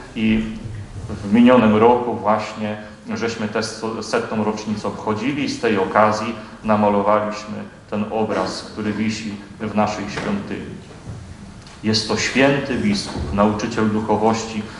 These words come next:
do którego powinien się każdy katolik uciekać. Dlatego, kochani, z tej okazji, także tego święta, dzisiaj po mszy świętej,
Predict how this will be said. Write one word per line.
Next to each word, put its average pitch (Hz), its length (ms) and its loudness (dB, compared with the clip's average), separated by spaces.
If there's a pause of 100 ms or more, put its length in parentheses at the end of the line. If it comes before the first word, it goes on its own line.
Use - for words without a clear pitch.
(120)
do 117 80 0
którego 117 400 6
powinien 110 520 4
się 107 240 2 (360)
każdy 127 520 6 (220)
katolik 113 760 0
uciekać. - 600 -4 (880)
Dlatego, 139 380 2
kochani, 139 640 0 (180)
z - 140 -14
tej 110 180 0
okazji, 147 640 2
także 104 240 -8
tego 104 280 -10
święta, 139 580 -6
dzisiaj 107 300 -8
po 107 180 -8
mszy - 260 -6
świętej, 107 600 -6